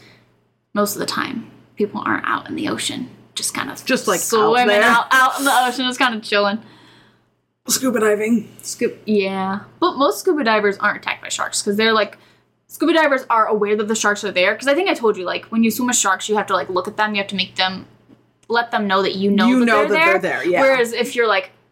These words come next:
Speaker 1: surfing or just in the shore playing, th-,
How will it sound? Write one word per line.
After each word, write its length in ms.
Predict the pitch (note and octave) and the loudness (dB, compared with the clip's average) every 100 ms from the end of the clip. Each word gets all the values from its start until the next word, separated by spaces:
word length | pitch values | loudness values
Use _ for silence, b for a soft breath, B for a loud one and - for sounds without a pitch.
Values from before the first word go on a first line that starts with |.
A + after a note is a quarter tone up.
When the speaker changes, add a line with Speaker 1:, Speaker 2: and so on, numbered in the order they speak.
| _ _ - | _ _ -4
Speaker 1:
surfing 540 | - G#4+ - C4+ C#4 - | 2 2 0 -6 -8 -2
or 440 | G3+ G#3 G#3+ A3 - - | 2 2 2 -2 -6 -16
just 380 | - B3 A#3+ - _ - | -2 -2 -2 -8 _ -2
in 160 | B3+ | 2
the 60 | C4+ | 2
shore 260 | C#4 D4+ C#4 | 2 0 0
playing, 640 | D4+ F4 A3 G3 F#3+ G#3 | 0 0 2 -2 -2 -2
th-, 180 | G#3+ G#3+ | -2 -4